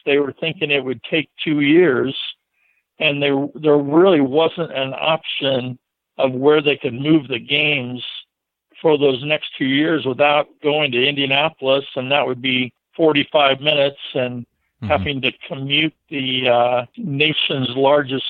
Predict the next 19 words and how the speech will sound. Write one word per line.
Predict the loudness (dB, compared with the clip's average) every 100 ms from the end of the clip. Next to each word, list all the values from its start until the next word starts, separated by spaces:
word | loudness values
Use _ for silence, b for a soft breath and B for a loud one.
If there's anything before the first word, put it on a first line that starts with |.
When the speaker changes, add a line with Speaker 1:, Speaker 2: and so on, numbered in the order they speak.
| -4
Speaker 1:
student | -2 -2 -6 -4
section | 0 0 -2 -6 -6 -8 -12 _ _ _ -4
forty-five | 0 2 0 0 2 0
minutes, | -2 -4 -4 -4 -8 -18 -6 -2
uh, | -2 -2 -4
north | 0 2 2 -2 _ _ _ _ _
for | -4 2 2 2 2
seventeen | 0 0 -4 -6 -2
home | 0 0 0
games, | -2 -2 0
I | 2
have | 2 0
a | -2
feeling | -2 -2 0
would | -2 -4
have | -2
been | -4
pretty | -4 -4
expensive. | -4 -6 -6 -8 -8 -16